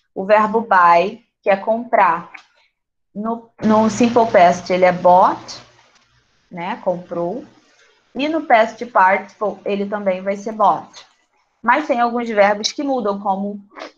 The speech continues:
eu já tinha colocado pra vocês o verbo eat, que é comer.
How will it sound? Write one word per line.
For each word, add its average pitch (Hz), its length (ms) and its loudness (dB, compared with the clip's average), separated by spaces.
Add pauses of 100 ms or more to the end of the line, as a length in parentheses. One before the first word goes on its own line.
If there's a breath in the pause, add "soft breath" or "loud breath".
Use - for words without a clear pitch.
(120)
eu 214 100 -6
já 208 140 -4
tinha 202 240 -8
colocado 196 420 -2
pra 196 140 -4
vocês 190 380 -6
o 180 80 -14
verbo 185 440 -2
eat, - 520 -10 (320)
que 175 80 -2
é 170 60 -2
comer. 185 500 0